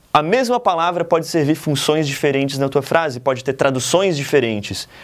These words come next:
Por isso, toma cuidado quando tu pensa em traduzir uma frase, traduzir palavra solta, né? "Ah, que pa-, o que que significa essa palavra?" Toma cuidado, tu não pode pegar fora do contexto. Tu tem que pegar lá dentro da frase, dentro do teu texto,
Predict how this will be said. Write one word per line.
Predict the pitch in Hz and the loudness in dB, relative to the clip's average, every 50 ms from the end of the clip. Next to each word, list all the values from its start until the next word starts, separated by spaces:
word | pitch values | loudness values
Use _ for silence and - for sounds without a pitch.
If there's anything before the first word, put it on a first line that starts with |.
| - - | -20 -2
Por | - 147 | 0 0
isso, | 156 175 - 185 | 0 0 -2 0
toma | 165 - 196 202 196 | 2 2 2 2 0
cuidado | - 202 185 165 180 190 196 185 | -2 2 2 2 2 2 0 0
quando | 185 - 165 147 143 | 0 0 -2 -2 -2
tu | - 147 | -6 0
pensa | - 165 151 143 - | 0 0 0 0 -4
em | 143 | 0
traduzir | - 143 135 127 123 117 | 2 2 2 2 2 0
uma | 123 120 117 | 2 2 0
frase, | 113 - 123 127 131 131 123 123 - - - - - | 0 2 2 2 2 2 -4 -8 -14 -20 -20 -4 0
traduzir | 147 143 131 123 135 139 | 0 0 2 0 -2 0
palavra | 139 143 131 131 117 - 131 | 2 2 0 0 0 -2 -4
solta, | 120 - - 143 151 160 160 147 143 - 104 98 - - - - _ | -4 0 2 2 4 4 2 -2 -4 -6 -8 -8 -10 -20 -20 -6 _
né? | - 143 | 2 2
"Ah, | 160 190 208 | 2 2 -2
que | 196 - - | -4 -6 -10
pa-, | 190 - 180 - | -6 -4 -4 -6
o | - | -4
que | - 208 | -6 -4
que | 196 | -2
significa | - - 190 202 202 202 202 190 | 0 0 2 0 0 0 0 0
essa | 202 - 180 165 | 0 -2 0 0
palavra?" | 170 160 156 160 156 143 123 120 123 - - - | 0 2 2 2 0 0 -2 -6 -12 -14 -20 -6
Toma | - 175 196 202 | -4 -2 -2 0
cuidado, | 196 196 185 170 180 180 170 151 | 0 2 2 4 2 2 0 -4
tu | - 170 | -4 -2
não | 165 165 | -2 2
pode | 165 185 175 170 165 | 2 2 2 2 -2
pegar | 185 170 170 | 0 0 0
fora | 160 - 156 147 139 | 0 0 0 0 0
do | 135 | -2
contexto. | 131 - 139 123 - 127 117 110 113 - - - - - - - | -2 -2 -2 2 4 4 4 4 -2 -6 -12 -12 -14 -16 -18 -12
Tu | - 123 | -4 0
tem | - 143 | 0 0
que | 135 151 | 0 2
pegar | 143 151 139 127 139 143 | 0 2 2 2 2 2
lá | 143 139 143 180 185 - - _ | 2 0 0 -2 -4 -12 -20 _
dentro | _ 123 123 143 151 175 170 - 175 175 | _ 0 2 2 2 2 -2 0 0 0
da | 170 | 0
frase, | 165 170 - 143 151 147 143 123 123 | 0 2 2 2 2 2 0 -2 -2
dentro | 120 113 135 156 165 - 165 160 | 0 2 2 0 0 0 0 0
do | 151 147 | 0 0
teu | 143 170 156 | -2 -2 -2
texto, | 139 143 139 135 131 131 - - - - | 0 0 0 0 0 -4 -8 -12 -12 -14